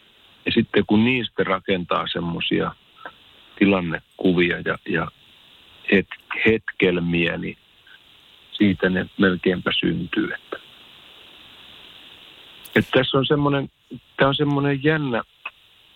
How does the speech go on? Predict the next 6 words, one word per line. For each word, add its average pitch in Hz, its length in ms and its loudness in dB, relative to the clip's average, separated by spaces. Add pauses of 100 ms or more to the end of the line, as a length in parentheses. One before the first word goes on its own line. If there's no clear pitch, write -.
(800)
jännä 117 480 2 (1000)
kulttuurin 95 640 2 (140)
haara, 98 520 0
että - 420 -8 (840)
tässä 104 280 0
on 107 140 2